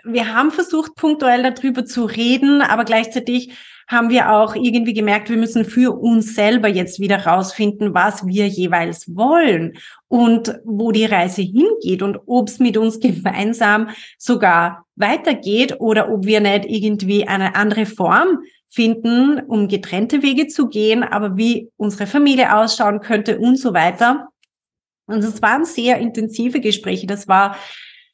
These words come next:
ähm, eine Zeit, die von sehr viel Unsicherheit geprägt war. Und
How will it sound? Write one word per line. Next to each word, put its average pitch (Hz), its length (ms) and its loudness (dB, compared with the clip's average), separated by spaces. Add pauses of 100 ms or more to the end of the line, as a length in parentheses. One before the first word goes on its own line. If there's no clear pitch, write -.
(220)
ähm, 202 640 2
eine 214 280 -2
Zeit, 220 640 0 (200)
die 220 480 0
von 226 220 -2
sehr 233 200 0
viel - 180 0
Unsicherheit 247 960 0
geprägt 190 580 -4
war. 170 280 2
Und 220 280 -2